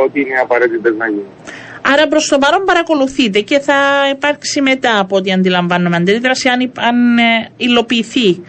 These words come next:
Speaker 2: αυτή η ανακοίνωση από πλευράς Οχτάι. Δεν μπορεί να γίνει αυτή την ώρα, από ό,τι αντιλαμβάνομαι, κάτι άλλο.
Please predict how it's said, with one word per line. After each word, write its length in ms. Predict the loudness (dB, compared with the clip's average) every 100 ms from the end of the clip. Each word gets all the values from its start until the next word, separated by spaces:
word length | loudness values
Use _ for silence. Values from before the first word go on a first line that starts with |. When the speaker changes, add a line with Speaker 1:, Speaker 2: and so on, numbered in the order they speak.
| -20 -20 -6
Speaker 2:
αυτή 380 | -6 -4 -2 2
η 80 |
ανακοίνωση 580 | 2 2 0 0 0 0
από 100 | -2
πλευράς 560 | 0 0 2 0 -2 -4
Οχτάι. 420 | -12 -4 -2 0
Δεν 140 | 0
μπορεί 260 | 2 4 2
να 120 | 0
γίνει 280 | -2 -2 -2
αυτή 200 | -2 -4
την 180 | -2 0
ώρα, 160 | 2
από 120 | 0 -2
ό,τι 100 | -2
αντιλαμβάνομαι, 600 | 0 -2 -2 -2 -2 -4
κάτι 300 | -4 -2 -4
άλλο. 260 | -4 -6